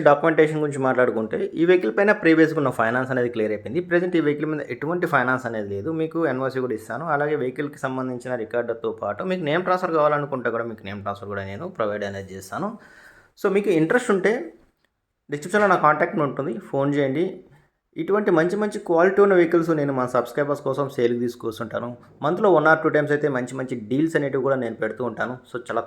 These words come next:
తక్కువ ప్రైస్కి లేటెస్ట్ మోడల్ వెహికల్స్ అనేవి కూడా నేను one or two times డీల్స్ కూడా పెడుతుంటాను.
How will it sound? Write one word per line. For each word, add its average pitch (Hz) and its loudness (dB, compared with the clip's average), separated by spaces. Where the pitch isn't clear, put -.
తక్కువ - -6
ప్రైస్కి 156 0
లేటెస్ట్ 123 -6
మోడల్ 127 0
వెహికల్స్ 113 -6
అనేవి 113 -8
కూడా 131 0
నేను 117 -6
one 107 -4
or 110 -8
two - -18
times 107 -8
డీల్స్ 110 -4
కూడా 104 -6
పెడుతుంటాను. 98 -10